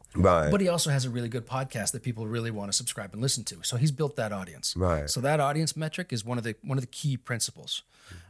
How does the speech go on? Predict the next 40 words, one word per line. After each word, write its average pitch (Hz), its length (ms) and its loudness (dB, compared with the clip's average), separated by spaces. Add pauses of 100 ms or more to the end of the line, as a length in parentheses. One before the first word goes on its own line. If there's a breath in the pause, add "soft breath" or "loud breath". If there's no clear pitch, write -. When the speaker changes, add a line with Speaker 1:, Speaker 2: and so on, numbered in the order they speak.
Speaker 2:
Uh, 131 180 2
for 127 440 0
our 120 140 2
business 185 420 -2
clients, 107 300 -4
it's - 160 -4
usually 131 240 0
not 120 220 0
about 107 340 -8
mass 127 400 -2
audience, 104 480 -6
it's 147 160 -6
about 117 240 -6
specific - 540 -4
audience. 80 400 -12 (340 soft breath)
So - 140 -2
if - 80 -6
it's 113 120 -4
a 117 60 -6
company 143 420 2
that's 113 160 -2
trying 123 220 -4
to 101 140 -6 (260)
change 127 640 0
their 110 180 -2
perception 120 520 -4
in 107 60 -10
the 101 60 -8
market 101 360 -10
or 113 160 -8
set - 320 0
themselves 113 400 -6
up 113 180 -6
as 98 140 -8
a 98 60 -12
thought 107 280 -6
leader 107 160 -12
in 92 40 -12
the 92 80 -10
space, - 380 -4